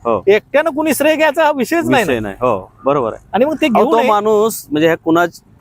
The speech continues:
Speaker 1: यापूर्वीचे जे लोकप्रतिनिधी आहेत यांचं नाव घेतच नाही, पण मी प्रेक्षकांना सांगू इच्छितो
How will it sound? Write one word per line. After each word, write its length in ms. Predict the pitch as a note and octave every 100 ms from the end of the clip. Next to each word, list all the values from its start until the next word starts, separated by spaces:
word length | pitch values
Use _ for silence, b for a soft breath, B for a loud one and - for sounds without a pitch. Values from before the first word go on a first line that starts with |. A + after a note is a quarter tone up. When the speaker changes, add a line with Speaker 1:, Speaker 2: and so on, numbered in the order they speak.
| A#2
Speaker 1:
यापूर्वीचे 720 | B2 D3 - C#3+ C#3 C3+ D3+
जे 120 | D#3
लोकप्रतिनिधी 600 | C#3+ - C#3 C3 C3 A#2
आहेत 120 | A#2+
यांचं 280 | A#2+ A#2 C#3
नाव 160 | C3+ C#3+
घेतच 360 | B2 C3+ D#3+
नाही, 180 | A#2+ G#2+ A#2+ B B -
पण 220 | C3 D3+
मी 300 | D#3 D#3 E3+
प्रेक्षकांना 680 | E3+ D#3 C3+ D3 D3+ D#3 D#3+
सांगू 400 | D#3+ C#3+ C3 C3+
इच्छितो 500 | C#3+ A#2 C3+ B2 B2